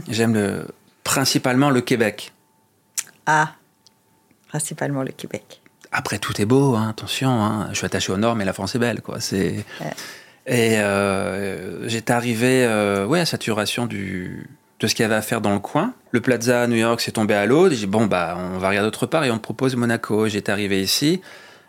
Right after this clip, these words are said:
Speaker 1: avec cinq autres chefs qui étaient, eux, déjà chefs exécutifs. Donc, je dis, « Oula, Thierry, attention, là, tu vas taper dans le lourd. »
Speaker 2: Mm.
Speaker 1: J'étais arrivé avec mes assiettes pour trois jours de testing.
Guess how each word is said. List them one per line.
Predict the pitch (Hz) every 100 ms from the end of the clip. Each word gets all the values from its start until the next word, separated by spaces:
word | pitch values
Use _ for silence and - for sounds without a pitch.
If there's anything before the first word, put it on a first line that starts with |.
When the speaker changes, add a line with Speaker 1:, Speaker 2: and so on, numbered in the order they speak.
| -
Speaker 1:
avec | 147 107
cinq | 143 135
autres | 120 -
chefs | - - - 160 - -
qui | -
étaient, | - 107
eux, | 160 156
déjà | 113 104 101
chefs | 92 - 101 -
exécutifs. | 98 95 - - 147 170 - - _ _ _ _ _ _ _ _ - -
Donc, | 98
je | 92
dis, « |
Oula, | 104 92 87 87 -
Thierry, | - 95
attention, | 95 95 101 107 113
là, | 107
tu | -
vas |
taper | 98 90 101
dans | 98
le | 95
lourd. » | 101 123 - - 175
Speaker 2:
Mm. | 175
Speaker 1:
J'étais | 180
arrivé | 101
avec | 95
mes | 101 92
assiettes | 98 92 - 98
pour | -
trois | - 107
jours | 101 101
de | 92
testing. | 92 90 98 90